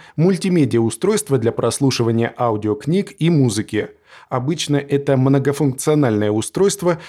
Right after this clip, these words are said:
в котором есть F M-приемник и другие дополнительные возможности, например, такие как диктофон.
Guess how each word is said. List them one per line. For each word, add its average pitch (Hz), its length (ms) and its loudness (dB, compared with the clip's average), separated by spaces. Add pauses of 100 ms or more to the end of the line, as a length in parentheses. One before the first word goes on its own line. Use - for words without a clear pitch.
в - 80 -18
котором 139 400 2
есть 123 380 0
F 151 220 0
M-приемник 135 800 0 (200)
и 208 100 0
другие 156 380 2
дополнительные 117 840 0
возможности, 110 840 0 (320)
например, 135 440 0
такие 156 440 -2
как 127 220 -2
диктофон. 123 680 -2